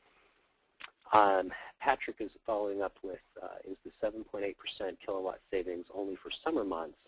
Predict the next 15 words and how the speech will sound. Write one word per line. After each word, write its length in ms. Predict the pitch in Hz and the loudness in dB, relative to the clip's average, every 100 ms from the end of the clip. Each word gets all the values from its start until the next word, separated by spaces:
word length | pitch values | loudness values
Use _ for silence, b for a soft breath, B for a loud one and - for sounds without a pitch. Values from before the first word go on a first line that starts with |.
| - | -6
What 140 | 101 90 | -2 -2
are 20 | |
their 120 | 87 | 2
winter 280 | 101 135 98 | 2 2 0
impacts? 440 | 80 - - - - 117 | -4 -8 -8 -12 -12 2
Really 200 | 135 127 | 6 6
good 120 | 113 | 4
question. 440 | - - - 87 | 2 2 0 0
Yeah, 140 | 98 - - | 2 2 2
this 140 | 110 | 0
study 440 | - - 110 104 104 | 0 0 4 4 4
was 260 | 95 87 92 | 0 -4 -2
looking 380 | 95 - 95 87 | -4 0 -2 -4
specifically 760 | - - - 101 92 - 101 98 | -8 -6 -2 -2 -4 -2 0 6
at 200 | 90 | 4